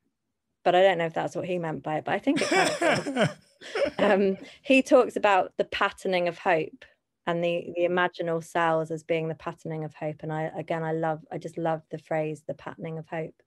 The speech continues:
Speaker 1: Um, but back to the, to imagination. So yeah,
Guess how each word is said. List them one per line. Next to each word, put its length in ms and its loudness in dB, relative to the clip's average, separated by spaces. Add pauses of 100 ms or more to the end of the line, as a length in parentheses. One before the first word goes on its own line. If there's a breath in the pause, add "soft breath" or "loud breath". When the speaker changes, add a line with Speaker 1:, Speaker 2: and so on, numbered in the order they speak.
(540 loud breath)
Speaker 1:
Um, 400 2 (260 soft breath)
but 160 2
back 260 2
to 120 -2
the, 200 4 (120)
to 120 0
imagination. 800 0
So 340 2 (1400 soft breath)
yeah, 240 6